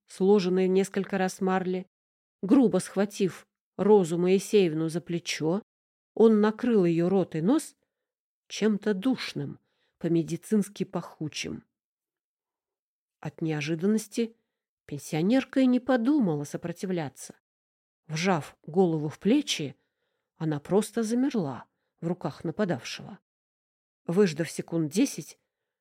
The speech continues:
мужчина отнял от лица жертвы ладонь с тряпкой. "Что вы делаете?" — хрипло спросила изумленная Роза Моисеевна. "Черт, выветрился",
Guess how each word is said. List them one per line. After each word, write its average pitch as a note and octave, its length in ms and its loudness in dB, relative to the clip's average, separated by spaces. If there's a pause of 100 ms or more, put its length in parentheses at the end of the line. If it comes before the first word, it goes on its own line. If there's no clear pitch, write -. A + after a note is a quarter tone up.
(260)
мужчина B3 520 0
отнял B3 540 0 (220)
от - 160 -8
лица F#3+ 380 -2
жертвы G3 480 -2
ладонь E3+ 380 -2
с - 80 -12
тряпкой. C#3+ 600 -12 (1120)
"Что - 420 0
вы D4 160 2
делаете?" — E3+ 880 0 (600)
хрипло F#3 440 -2
спросила F3 600 -4
изумленная A3 640 2
Роза E3+ 260 -4
Моисеевна. D3 760 -4 (1200)
"Черт, - 680 -8 (380)
выветрился", D#3 1000 -2